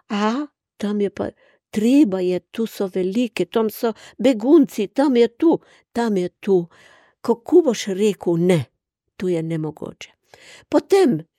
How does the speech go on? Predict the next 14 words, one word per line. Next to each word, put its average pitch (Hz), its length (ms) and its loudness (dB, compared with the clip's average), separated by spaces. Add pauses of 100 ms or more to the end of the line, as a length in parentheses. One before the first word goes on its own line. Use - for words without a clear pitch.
(140)
ni 240 280 4
samo 202 420 -2 (240)
s - 220 -20
strani 196 560 -2 (480)
predstojnikov, 247 960 2
je 180 140 -2
tudi 202 340 -2
od 170 160 -4
strani 185 580 0 (460)
zunanjih 214 920 0 (360)
reči, 180 400 -2
ja, 180 160 4
to 190 140 0
je 180 60 0